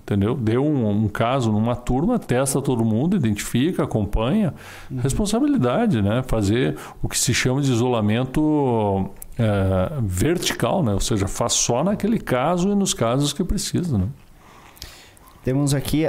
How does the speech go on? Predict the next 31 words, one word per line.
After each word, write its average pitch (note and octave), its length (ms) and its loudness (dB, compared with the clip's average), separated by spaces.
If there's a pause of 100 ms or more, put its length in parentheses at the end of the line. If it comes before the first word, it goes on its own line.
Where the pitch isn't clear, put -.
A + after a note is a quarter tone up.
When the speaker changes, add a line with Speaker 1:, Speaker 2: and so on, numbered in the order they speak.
Speaker 2:
a C3+ 140 2
Ivone C3+ 460 0
Ferreira, B2+ 580 0 (220)
não A#2 100 -4
sei A2+ 220 0
se - 120 -6
conhece, A#2+ 600 -2
Speaker 1:
Sim, C3 420 0
Speaker 2:
mas A2+ 220 0
Speaker 1:
minha, B2 300 0
minha, A#2 80 0
minha, A#2 220 0
minha A#2 160 2
seguidora, B2 720 2
é. G2+ 140 2
Speaker 2:
Aí, C#3 200 2
ó. B2 120 2 (460)
<laughs> - 440 -14
Ela C3 120 0
botou, C3 580 0
"Vereador D3+ 440 0
Rudinei, B2+ 360 -2 (580)
ah, A#2+ 340 2
qual F3+ 160 0
a G#3 60 0
atitude F#3+ 640 0 (360)
que - 120 -2
o D3+ 80 0
povo D3 840 0
pode D3+ 340 -2
tomar B2 640 0